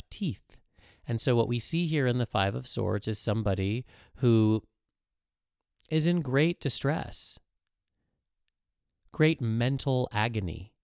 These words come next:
But it's different than the Five of Cups,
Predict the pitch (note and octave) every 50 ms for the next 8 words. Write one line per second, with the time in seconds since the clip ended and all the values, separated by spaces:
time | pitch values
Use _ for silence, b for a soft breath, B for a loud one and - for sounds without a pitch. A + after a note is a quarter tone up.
0 | _ _ _ _ _ _ _ _ _ _ _ _ _ _ _ _ b b b b
1 | b b b - D3+ D3+ C#3+ - - B2+ B2 E3 F3+ - A3+ A3+ A#3 - G3+ F#3
2 | E3 D3+ - - C#3+ A#2+ A#2 A#2+ B2 G#2+ - - - C3+ B2 - - - - -
3 | - - - - -